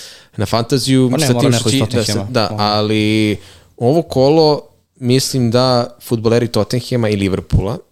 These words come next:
Speaker 1: pre svega, mislim, malo zvuči čudno u
Speaker 2: Mhm.
Speaker 1: Brightonu koji smo toliko hvalili, ali ono što oni igraju, mislim da Brighton pre svega ima problem sa njihovim šesticama napred, koji nisu dovoljno kvalitetne u odnosu na McAllistera i Kajseda koji su tu bili, koji su tu manje više rotirali, ne uvek na toj poziciji,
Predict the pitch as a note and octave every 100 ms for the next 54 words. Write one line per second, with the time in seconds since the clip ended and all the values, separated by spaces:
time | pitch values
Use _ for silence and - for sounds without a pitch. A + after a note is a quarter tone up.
0 | _ _ _ G#2+ G2 G2+ G2+ G2+ F#2+ -
1 | G2 - A2 A#2+ A2 C3+ - D#3 B2+ B2+
2 | A2+ A2+ D3 B2+ B2 A#2+ C3+ - A2 G#2+
3 | A2 A#2 A2 - F#2 A#2 A2 F#2+ G2 G#2+
4 | - G2+ G2 A2+ A2+ F#2+ - - - _
5 | - - _ E3 F#3+ D#3 A#2+ C#3+ D3 C3+
6 | B2 A2 - C3+ - C3 A#2+ A#2+ - A2+
7 | A2+ - A2 G2+ G#2+ G#2+ A2 G2+ F#2+ -
8 | G#2+ G2+ A#2+ - F#2 G2 G#2+ A2 - -
9 | G#2 B2 - - A#2 A#2+ A2+ A2 G#2+ G2
10 | - - - _ - A#2+ A#2 A2+ C3+ C3+
11 | - A#2+ A2+ A2+ - A2 G#2 G#2 - A#2
12 | A#2 A#2 G#2+ F#2+ G#2 - G#2+ F2+ F#2 -
13 | G2 G2 F#2 - - - G2 F#2+ F#2+ -
14 | F#2+ - G#2 G2+ F#2 F#2+ F#2+ - F2 G2
15 | - G2 B2+ - C#3+ C3